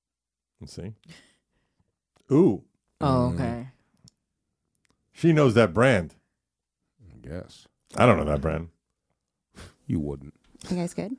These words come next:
Speaker 2: Yeah.
Speaker 1: Yeah.
Speaker 4: Okay, last one.
Speaker 2: Oop.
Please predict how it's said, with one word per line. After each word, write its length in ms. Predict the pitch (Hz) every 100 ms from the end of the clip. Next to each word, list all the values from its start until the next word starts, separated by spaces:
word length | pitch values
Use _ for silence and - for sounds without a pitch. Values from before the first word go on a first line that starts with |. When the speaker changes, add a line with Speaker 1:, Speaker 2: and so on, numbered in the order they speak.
| _ -
Speaker 2:
Yeah. 160 | 151
Speaker 1:
Yeah. 260 | 107 98 165 - _ _ _ _ _ _ _ _ _ _ _ _ _ _ _ _ _ _ _ 240
Speaker 4:
Okay, 460 | 214 208 208 208 - -
last 280 | - _ _
one. 500 | 247 226 226 226 233 _ _ _ _ _ _ _ _ _ _ _ _ _ _ _ _ _ _ _ _ _ _ _ _ _ _ _ _ _ _
Speaker 2:
Oop. 200 | 277 311